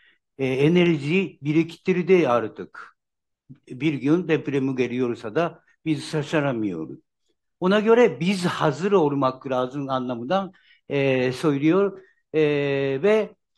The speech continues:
Hepsi, Japan de Boyle söylüyor. Yani, to be heads up yapabilir.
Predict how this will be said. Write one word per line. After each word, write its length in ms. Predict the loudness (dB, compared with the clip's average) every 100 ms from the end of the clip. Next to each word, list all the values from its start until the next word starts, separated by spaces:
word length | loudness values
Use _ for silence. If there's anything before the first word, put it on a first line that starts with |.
| _ _ _ _ _ -2
Hepsi, 560 | -2 -4 -10 -10 -6
Japan 360 | -4 -2 0 2
de 160 | 4
Boyle 240 | 4 2 0
söylüyor. 440 | -6 -8 -6 -8
Yani, 200 | -10 -12 _ -8
to 160 | -6
be 140 | -2 -2 -4
heads 220 | -6 -4
up 420 | -4 -2 -4 -2
yapabilir. 680 | -4 -4 -4 -2 -2 -4